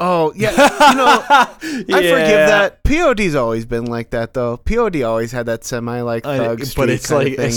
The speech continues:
Speaker 1: you know?
Speaker 3: especially, like, so out of touch now.
Speaker 2: But that's the kind of line you could have dropped if they were doing crazy, Crank It Up to eleven, Limp Bizkit shit. You can say something
Speaker 1: Yeah.
Speaker 2: like that, and it's fine.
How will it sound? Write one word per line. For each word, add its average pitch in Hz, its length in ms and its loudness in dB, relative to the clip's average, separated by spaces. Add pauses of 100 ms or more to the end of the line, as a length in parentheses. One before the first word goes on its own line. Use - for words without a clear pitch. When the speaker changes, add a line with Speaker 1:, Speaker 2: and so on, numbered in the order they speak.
Speaker 1:
you 123 60 -4
know? 123 60 0
Speaker 3:
especially, 151 500 0
like, 127 500 -2 (540)
so 107 440 -6
out 101 200 -4
of 98 140 -10
touch - 360 -8 (160)
now. 85 400 -8
Speaker 2:
But 214 140 -4
that's 269 240 -4
the 294 120 -4
kind 285 160 -2
of 214 120 -2
line 190 240 -2
you 180 120 -2
could 175 240 -4
have 185 140 -2
dropped 120 560 -6
if 165 200 -6
they 160 140 -2
were 151 200 -2
doing 147 640 -4
crazy, 139 600 -2
Crank 143 340 -6
It 139 80 -4
Up 131 100 -6
to 143 140 -6
eleven, 123 480 -4
Limp 123 140 -8
Bizkit 123 320 -6
shit. - 340 -10
You 156 200 -6
can 165 120 -4
say 147 220 -4
something 127 240 -6
Speaker 1:
Yeah. 120 60 -2
Speaker 2:
like 110 160 -6
that, 107 260 -8
and 131 80 -6
it's 123 180 -8
fine. 107 460 -12